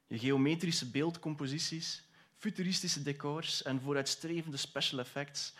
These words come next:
zijn tot op vandaag imposant. En vooral is er die onafvolgbare choreografie van mensenmassa's, van een groepshysterie in de machinehal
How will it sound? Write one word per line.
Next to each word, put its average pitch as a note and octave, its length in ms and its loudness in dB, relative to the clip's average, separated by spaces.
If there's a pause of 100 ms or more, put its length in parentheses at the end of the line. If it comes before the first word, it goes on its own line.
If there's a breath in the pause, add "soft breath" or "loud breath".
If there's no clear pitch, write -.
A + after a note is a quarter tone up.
(120)
zijn C3+ 260 0
tot F3 160 0
op E3+ 120 -2
vandaag C#3 540 0
imposant. A2 680 -4 (560 loud breath)
En C#3 180 2
vooral D3+ 360 4
is E3+ 140 0
er D3 120 -4
die D3 260 0
onafvolgbare C#3+ 840 2
choreografie C#3+ 800 -2
van B2 240 -2
mensenmassa's, A2 840 -4 (320 loud breath)
van C3+ 160 2
een C3 80 4
groepshysterie D#3 920 0
in C3+ 100 2
de C3+ 60 4
machinehal C3+ 760 0